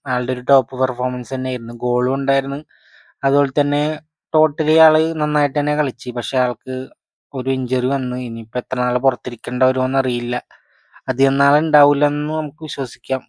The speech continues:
കാരണം അത്രയും ടോപ്പായിട്ട് തന്നെയാണ് ആള് കളിച്ചത്. പിന്നെ ട്രെൻഡിനാണെങ്കിലും ഇഞ്ചുറി വന്നിരുന്നു വെച്ച് ആളും കുറച്ചു നേരം കളിച്ചുള്ളൂ. പക്ഷെ ആളുടെ ഫസ്റ്റ് ഹാഫിൽ ആൾ അടിപൊളിയായിട്ട് തന്നെ കളിക്കുന്നുണ്ടായിരുന്നു. ആളുടെ മൊത്തത്തിൽ പെർഫോമൻസ് അടിപൊളി തന്നെയായിരുന്നു. ആൾക്കും ഇഞ്ചുറി തന്നെ വന്നിട്ടുണ്ട്.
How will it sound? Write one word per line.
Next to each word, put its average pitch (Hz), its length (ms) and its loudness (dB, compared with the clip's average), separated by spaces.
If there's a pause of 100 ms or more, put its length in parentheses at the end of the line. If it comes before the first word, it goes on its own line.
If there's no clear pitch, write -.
കാരണം 123 200 -2
അത്രയും 127 360 -6
ടോപ്പായിട്ട് 135 460 4
തന്നെയാണ് 135 240 -2
ആള് 135 180 -2
കളിച്ചത്. 127 540 -4 (580)
പിന്നെ 131 180 -2
ട്രെൻഡിനാണെങ്കിലും 139 840 2
ഇഞ്ചുറി 143 280 4
വന്നിരുന്നു 139 400 0
വെച്ച് 127 200 -6
ആളും 135 520 2 (300)
കുറച്ചു - 420 0
നേരം 156 180 4
കളിച്ചുള്ളൂ. 151 380 2
പക്ഷെ 135 200 0
ആളുടെ 139 460 4 (600)
ഫസ്റ്റ് 143 300 2
ഹാഫിൽ 143 260 4
ആൾ 151 160 4
അടിപൊളിയായിട്ട് 143 560 0
തന്നെ 139 180 -4
കളിക്കുന്നുണ്ടായിരുന്നു. 120 640 -6
ആളുടെ 113 320 -8
മൊത്തത്തിൽ 120 500 -14
പെർഫോമൻസ് 127 600 -2
അടിപൊളി 127 340 -2
തന്നെയായിരുന്നു. 120 420 -6 (640)
ആൾക്കും 123 400 0
ഇഞ്ചുറി 135 360 2
തന്നെ 135 160 0
വന്നിട്ടുണ്ട്. 131 520 -4